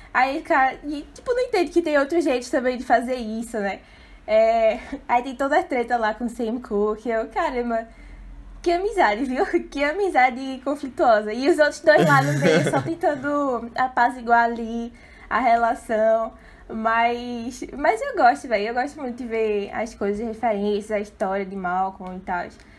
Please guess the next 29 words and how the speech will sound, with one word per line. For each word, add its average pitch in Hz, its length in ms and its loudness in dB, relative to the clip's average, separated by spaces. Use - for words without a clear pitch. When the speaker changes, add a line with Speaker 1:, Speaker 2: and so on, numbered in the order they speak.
Speaker 1:
Eu 214 100 0
acho, 226 260 -2
eu 233 160 -2
acho 349 220 -8
bem 339 160 -4
interessante. 330 480 -6
Speaker 2:
Teve 175 200 2
um 214 60 2
negócio 165 340 4
legal 123 280 6
de 110 160 -4
Jim 117 180 -2
Brown 107 240 6
que 127 100 -4
eu 127 60 2
tava 120 220 2
pesquisando, 110 500 -2
depois 110 320 -2
eu 127 100 4
achei. 123 480 0
Ele 185 160 6
chegou 185 340 4
a, 135 840 6
a 113 40 0
comentar 117 720 4
lutas 123 300 2
de 127 80 -2
boxe. 104 460 0
<laughs> 202 200 -4